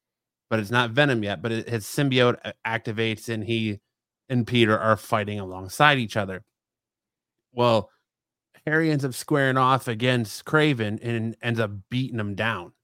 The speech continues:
And as they're getting ready to leave, like, the Venom symbiote,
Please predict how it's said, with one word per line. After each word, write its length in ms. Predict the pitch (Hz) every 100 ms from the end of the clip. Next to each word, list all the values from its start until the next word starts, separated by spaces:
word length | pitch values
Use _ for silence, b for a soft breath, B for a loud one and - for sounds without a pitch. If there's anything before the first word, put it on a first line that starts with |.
| _ _ _ _ _ _ _ _ -
And 340 | 117 107 107
as 240 | - 127 120
they're 100 | 123
getting 200 | 127 123
ready 180 | 123 120
to 360 | 113 110 107
leave, 420 | 101 123 143 123
like, 300 | 104 104 95 - _ _ _ _ _ _
the 160 | 135 110
Venom 380 | 123 135 123
symbiote, 580 | 107 - 117 110 107 113